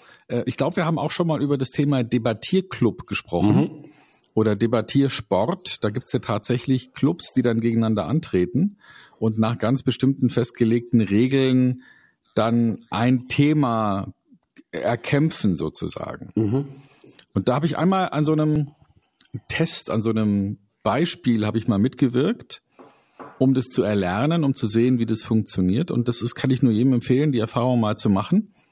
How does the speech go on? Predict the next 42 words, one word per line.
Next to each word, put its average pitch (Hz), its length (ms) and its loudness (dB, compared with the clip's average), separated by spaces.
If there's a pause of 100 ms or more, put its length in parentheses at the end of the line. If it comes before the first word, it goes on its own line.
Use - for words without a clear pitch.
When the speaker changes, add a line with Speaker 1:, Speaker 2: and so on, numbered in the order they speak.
(240)
Speaker 1:
Man 117 120 4
kriegt 139 200 0
ein 113 100 6
Thema 120 380 2
vorgelegt, 143 680 2
das 104 100 -2
ist 107 140 -4
völlig 123 260 0
abstrus. - 680 -2 (440)
Sowas 110 320 0
wie 120 80 4
Coca-Cola 123 500 0
ist 107 160 -2
gesund 120 640 2
oder 107 360 0 (720)
oder 113 200 6
irgendwie 117 240 4
sowas. 107 500 2
Und 123 360 0
der 87 140 2
andere, 147 640 2 (160)
ähm, 127 320 4
und 123 100 0
dann 123 120 2
wird 147 120 0
eine 143 100 6
Münze 185 300 2
geworfen 113 640 0
und 131 280 0
dann 135 180 2
wird, 151 220 -2
äh, 123 160 0
entschieden, 160 480 0
welches 131 340 -2
Team 160 420 2 (340)
dafür 147 440 2
ist 196 180 -2
und 151 120 0
welches 131 240 -2
Team 143 200 0
dagegen 104 380 0
ist. - 280 -12